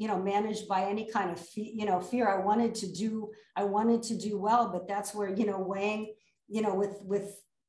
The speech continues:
the information that I had, you know, to make decisions. And sometimes you don't have all the information you need. That's another story. But, you know, that just, that allowed me to just keep, you know, to keep growing in the position. But more importantly, it really gave me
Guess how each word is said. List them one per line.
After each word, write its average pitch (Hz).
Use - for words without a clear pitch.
the 196
information 233
that 208
I 208
had, 208
you 226
know, 190
to -
make 226
decisions. 208
And 202
sometimes 302
you 214
don't 220
have 208
all 202
the 196
information 196
you 165
need. 165
That's 185
another 175
story. 170
But, 202
you 233
know, 214
that 226
just, 233
that 214
allowed 208
me 202
to 202
just 196
keep, 214
you 202
know, 185
to 202
keep 202
growing 196
in 196
the 185
position. 202
But 185
more 269
importantly, 196
it 185
really 269
gave 214
me 202